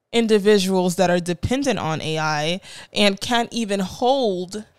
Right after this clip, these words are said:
their attention span for fifteen minutes? So it's like we're gonna be creating a group of people that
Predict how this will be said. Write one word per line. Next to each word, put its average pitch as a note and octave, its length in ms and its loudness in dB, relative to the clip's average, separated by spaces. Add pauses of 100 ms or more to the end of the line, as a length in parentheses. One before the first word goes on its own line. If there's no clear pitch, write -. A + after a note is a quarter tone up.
(500)
their G#3 160 2
attention C4+ 460 -4
span F#3 360 -4
for F#3 140 -6
fifteen G3 500 -6
minutes? - 600 -8 (1120)
So A#3 160 -4
it's A3+ 120 -10
like A3+ 140 2
we're A#3 80 -2
gonna A3 200 4
be G#3+ 120 0
creating G#3 560 2
a F#3+ 80 4
group G#3 300 -2
of - 160 -8
people F#3+ 580 0 (300)
that G#3 200 4